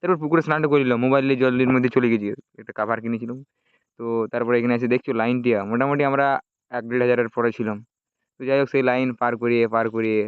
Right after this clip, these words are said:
আর কি বলবো, অবস্থা পুরো ল্যাল হয়ে গেছিলো। তো ল্যাল হলে তো হবে কি না।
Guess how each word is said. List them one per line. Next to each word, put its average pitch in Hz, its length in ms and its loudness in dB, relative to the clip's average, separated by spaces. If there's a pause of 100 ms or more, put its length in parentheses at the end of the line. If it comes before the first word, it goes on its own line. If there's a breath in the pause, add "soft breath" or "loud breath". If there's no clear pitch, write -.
(140)
আর 107 220 0 (1000)
কি 139 80 -8
বলবো, 117 340 0 (120)
অবস্থা 117 300 -2
পুরো 120 160 -6
ল্যাল 110 240 2
হয়ে 117 120 4
গেছিলো। 110 260 0
তো 101 140 -6
ল্যাল 110 160 2
হলে 117 160 0
তো 117 80 4
হবে 110 200 -2
কি 127 60 -4
না। 139 120 -4